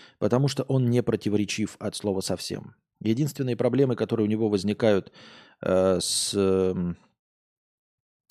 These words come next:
его поведением, это когда кто-то захватывает его разум. Если разум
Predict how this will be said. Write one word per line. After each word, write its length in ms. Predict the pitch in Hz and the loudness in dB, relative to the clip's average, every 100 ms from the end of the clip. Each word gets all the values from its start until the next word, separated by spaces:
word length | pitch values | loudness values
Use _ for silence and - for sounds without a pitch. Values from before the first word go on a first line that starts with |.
| - | -16
его 240 | 107 110 104 | -2 0 2
поведением, 500 | 104 110 170 147 113 | 0 2 2 2 2
это 140 | 113 | -2
когда 640 | 101 104 101 120 110 - - _ | -2 0 4 6 4 0 -16 _
кто-то 240 | - 117 98 | -4 -2 -2
захватывает 540 | 92 104 101 92 92 | -2 0 0 0 0
его 160 | 92 92 | 0 0
разум. 400 | 87 76 - - _ _ - - - - _ - | 0 -4 -10 -14 _ _ -20 -20 -20 -20 _ -2
Если 340 | 110 160 151 | 2 4 4
разум 500 | 135 143 110 95 - | 6 6 4 0 -2